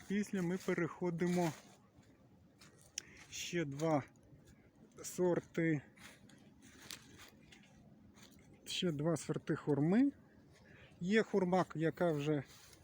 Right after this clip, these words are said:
без листя. І ще одна хурма.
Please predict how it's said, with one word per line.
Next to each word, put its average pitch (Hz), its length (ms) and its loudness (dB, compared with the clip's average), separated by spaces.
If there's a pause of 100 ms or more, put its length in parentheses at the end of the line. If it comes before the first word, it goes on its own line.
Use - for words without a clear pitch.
(600)
без 147 440 4
листя. 180 640 2 (3000)
І 131 120 2
ще 143 340 -4
одна 185 300 0
хурма. 240 480 0